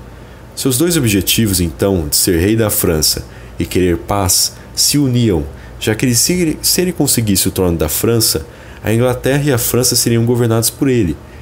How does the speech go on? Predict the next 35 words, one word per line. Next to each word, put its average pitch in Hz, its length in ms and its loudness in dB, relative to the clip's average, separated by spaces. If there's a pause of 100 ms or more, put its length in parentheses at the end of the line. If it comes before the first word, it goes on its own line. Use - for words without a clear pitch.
(120)
e 90 80 2
logo 95 360 2 (200)
não 90 120 2
haveria 85 320 2
mais 90 220 0
guerra 82 240 0
nenhuma. 87 400 0 (920)
Começando 131 460 2
então 113 280 2
a 90 60 4
invadir 85 440 2
o 80 100 0
território 82 480 0
da 76 140 0
França, 92 520 0 (400)
a 92 80 -4
campanha 107 440 0
de 110 100 -2
mil 107 140 2
quatrocentos 90 400 0
e 85 40 -2
quinze 98 360 0
foi 92 180 -2
marcada 95 460 0
pelo 101 200 0
sucesso - 720 0 (360)
da 92 120 2
Batalha 92 440 0
de 90 240 0
Azincourt, 101 800 -2 (420)
onde 95 220 2
as 95 80 2
suas 104 260 2
reduzidas 110 720 0
tropas 92 580 0